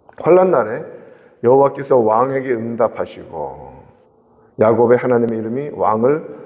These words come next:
높이 드시기를 바랍니다." 정확하죠? 어, 그러한 의미입니다. 회중들이 왕을 위해 기도하는 내용입니다. 왕이 당한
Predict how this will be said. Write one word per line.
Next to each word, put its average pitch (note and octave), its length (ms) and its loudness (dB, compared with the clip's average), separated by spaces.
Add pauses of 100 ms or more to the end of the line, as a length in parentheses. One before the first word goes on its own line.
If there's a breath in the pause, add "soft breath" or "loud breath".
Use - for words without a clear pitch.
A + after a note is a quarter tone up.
(180)
높이 B2 440 -4
드시기를 B2+ 520 -2
바랍니다." A#2+ 640 -4 (560)
정확하죠? B2+ 760 0 (500 loud breath)
어, G2 160 -8
그러한 F3+ 420 4
의미입니다. A#2+ 520 -12 (380)
회중들이 D#3 680 -2 (280 loud breath)
왕을 B2+ 420 2
위해 D3 160 -2
기도하는 B2+ 400 0
내용입니다. G#2+ 540 -8 (1080 loud breath)
왕이 E3+ 360 6
당한 F3 380 2